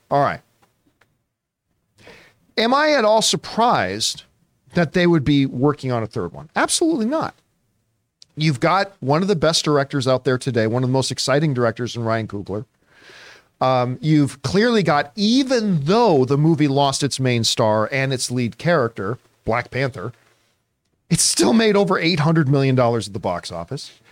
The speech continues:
You were pretty much starting from square one, and that's not a bad place to start from. Of course they're gonna do, this is, Wakanda's too pivotal to the M C U now. Absolutely they are. Now, I'm not gonna pretend, though, that I don't have some apprehensions, right?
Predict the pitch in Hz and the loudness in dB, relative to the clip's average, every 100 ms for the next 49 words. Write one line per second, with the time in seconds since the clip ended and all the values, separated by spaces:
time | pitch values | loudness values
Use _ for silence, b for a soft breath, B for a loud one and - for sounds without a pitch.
0 | b 156 170 165 196 226 220 - - 175 | b 0 0 2 0 2 0 -2 0 2
1 | 170 170 160 - 147 139 - 139 123 113 | 2 0 -2 -4 -4 -2 2 2 2 2
2 | 143 165 b b b b 131 160 202 190 | 0 -2 b b b b -2 0 0 0
3 | 196 190 170 185 170 185 - - 175 208 | 0 2 0 0 0 0 0 -2 0 0
4 | - 120 120 131 - - 175 175 - 139 | 0 -2 -2 -6 -10 -4 -2 -2 -2 -4
5 | 127 113 101 143 156 147 - - 156 151 | -4 -4 -2 0 0 -2 -4 -4 -6 -4
6 | 156 - 190 180 - 170 170 156 156 147 | -4 0 2 2 0 -2 0 0 0 -2
7 | 123 120 117 - 143 160 156 143 139 - | -2 -2 -2 -6 -4 -2 0 0 -2 -2
8 | 131 - 127 113 104 101 98 - B B | -4 -2 -4 -2 -2 -2 -4 -12 B B
9 | B B B B _ _ - 240 175 - | B B B B _ _ -4 -2 0 -2
10 | 240 269 311 330 302 214 214 214 196 180 | -2 0 0 0 -2 -2 0 0 0 0
11 | 185 185 165 160 - 165 139 131 135 202 | 0 0 0 -2 -4 -2 -4 -4 -4 -2
12 | 190 - 92 - - _ _ 107 104 160 | -2 -6 -12 -16 -18 _ _ -8 -4 -6